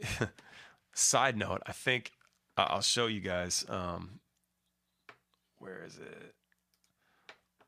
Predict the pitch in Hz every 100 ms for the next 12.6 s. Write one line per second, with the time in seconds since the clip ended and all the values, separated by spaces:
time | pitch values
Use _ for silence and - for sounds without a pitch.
0 | _ _ - 92 87 - 95 87 85 87
1 | 87 85 95 90 - 98 92 - 92 92
2 | 104 92 92 90 87 - 87 85 - -
3 | - - 123 117 98 - 107 95 - -
4 | 117 139 147 156 - - _ _ - -
5 | 110 101 92 101 98 90 92 95 120 -
6 | - _ _ _ _ _ _ _ _ _
7 | _ _ _ _ _ _ _ _ _ _
8 | _ _ - - - _ _ _ - 110
9 | 101 - - 127 131 - 113 92 87 92
10 | - _ _ 113 95 92 85 82 82 92
11 | - _ _ 120 85 - 131 - - 123
12 | 104 87 85 80 82 92